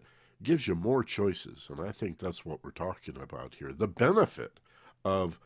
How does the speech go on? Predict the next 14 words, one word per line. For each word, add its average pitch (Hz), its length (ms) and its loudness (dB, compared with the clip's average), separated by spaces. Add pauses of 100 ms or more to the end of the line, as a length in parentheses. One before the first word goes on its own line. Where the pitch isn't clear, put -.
allowing 98 840 4
second - 480 -8
thought, - 420 -8
of 98 120 2
encouraging 101 920 2
conscious - 720 -2
examination 113 1120 0
from 82 240 -6
an 78 220 -8 (380)
somewhat 160 380 0
detached - 640 0
and 85 180 -6 (100)
elevated 120 580 0
perspective, - 600 -4